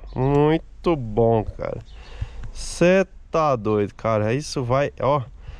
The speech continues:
Só de cê tá usando o telefone aqui sem precisar conectar em, em cabo nenhum. Agora eu posso conectar aqui pra carregar.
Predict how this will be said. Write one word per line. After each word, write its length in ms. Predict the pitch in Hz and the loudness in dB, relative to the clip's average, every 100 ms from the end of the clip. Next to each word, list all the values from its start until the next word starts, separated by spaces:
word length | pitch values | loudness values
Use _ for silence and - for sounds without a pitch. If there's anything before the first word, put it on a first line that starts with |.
| - - | -16 -6
Só 240 | - 175 | 0 2
de 100 | 180 | 2
cê 100 | - | -2
tá 160 | - 160 | 2 2
usando 360 | 143 131 127 | 4 4 4
o 40 | 120 | 2
telefone 640 | 143 135 123 - 139 135 | 0 0 0 2 4 4
aqui 260 | - 110 | 2 0
sem 300 | 101 - 143 | 0 4 4
precisar 680 | 151 139 - 104 113 110 98 - - - - - | 4 0 0 4 6 6 2 -2 -18 -20 -6 4
conectar 580 | 120 113 - - 123 | 4 4 0 0 2
em, 340 | 120 104 92 98 | 4 4 2 0
em 40 | |
cabo 420 | 95 - 127 120 | -2 0 0 2
nenhum. 260 | 110 104 135 | 2 4 2
Agora 180 | 113 120 | 2 0
eu 40 | |
posso 220 | 120 123 | 0 -2
conectar 400 | - 123 120 - | 0 0 0 -2
aqui 160 | 113 120 | -4 -4
pra 160 | 123 113 | -4 -4
carregar. 640 | 113 160 107 113 143 113 | -2 -4 0 0 0 -2